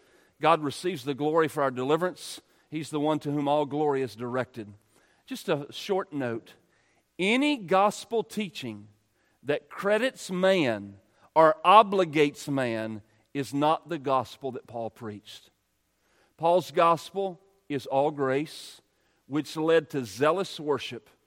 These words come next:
which is the heart of Christianity. So I, I conclude with this. This could be a whole sermon, but I conclude with,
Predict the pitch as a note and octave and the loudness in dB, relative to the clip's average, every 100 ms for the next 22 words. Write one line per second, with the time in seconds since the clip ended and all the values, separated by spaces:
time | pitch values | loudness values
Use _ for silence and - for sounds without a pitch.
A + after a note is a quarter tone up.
0 | _ - C3+ A#2+ C3 - D3+ C3+ - - | _ -20 -14 -10 -10 0 0 0 -4 -16
1 | - C#3 - C3+ B2+ G#2+ A#2 A2 G#2+ _ | -12 -12 -8 -6 -6 -8 -12 -14 -18 _
2 | _ _ - - - B3 A3+ - A3 G3+ | _ _ -20 -20 -2 6 6 6 2 0
3 | A3 G#3+ D#3+ A3 G#3 D#3 D#3 F3+ A3 - | 0 -4 -2 4 4 4 -2 -2 -4 -6
4 | - D3 C#3+ B2 D3+ - D#3+ C#3 D3 E3 | -6 -2 -2 0 -2 -2 -2 -2 0 0
5 | D#3 D3+ - G3+ F3+ B2+ B2+ A#2+ | -2 -6 -4 -2 -2 -2 -2 -4